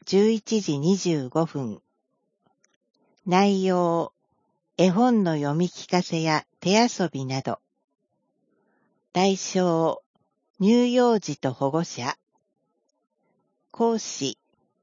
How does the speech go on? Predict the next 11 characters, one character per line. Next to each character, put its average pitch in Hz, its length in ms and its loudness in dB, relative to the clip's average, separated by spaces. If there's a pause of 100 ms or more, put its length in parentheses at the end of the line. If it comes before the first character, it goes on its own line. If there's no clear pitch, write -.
(240)
み 233 120 0
く 214 220 2
り 165 160 0
お 139 80 -2
話 196 480 -2
の 185 180 -2
会。 165 400 -4 (1400)
申 202 240 0
し - 220 -12
込 175 140 0
み、 165 240 -6